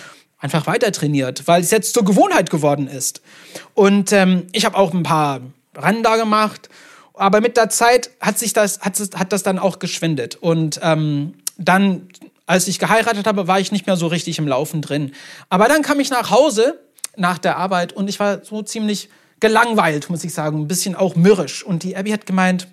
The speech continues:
„Du, da muss was sich ändern. Das heißt, du musst dir ein Hobby finden.“ Ich so, „Ah ja, Hobby, Hobby ist nicht so mein Ding.“ Aber ich hab mir überlegt, was ist ein Hobby?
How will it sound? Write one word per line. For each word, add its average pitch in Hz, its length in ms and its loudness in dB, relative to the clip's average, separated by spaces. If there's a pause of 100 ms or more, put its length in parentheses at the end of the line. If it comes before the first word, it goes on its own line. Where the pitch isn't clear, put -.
(640)
„Du, 262 240 -2
da 214 140 -2
muss 226 180 -6
was 220 180 -2
sich - 200 -6
ändern. 302 560 0
Das 202 140 -8
heißt, 196 180 -2
du 214 40 2
musst 311 220 0
dir 262 80 2
ein 208 120 0
Hobby 294 220 4
finden.“ 147 540 -2 (640)
Ich - 100 -20
so, - 100 -14
„Ah 165 180 -2
ja, 160 320 0
Hobby, 185 340 4
Hobby 208 180 2
ist 202 260 -2
nicht 214 180 -4
so 214 80 -2
mein 196 220 2
Ding.“ 214 200 2
Aber 185 120 -4
ich 190 60 -2
hab 202 120 -10
mir 190 160 2
überlegt, 190 340 -2
was 208 220 -2
ist 220 140 -6
ein 214 180 -2
Hobby? 220 420 -2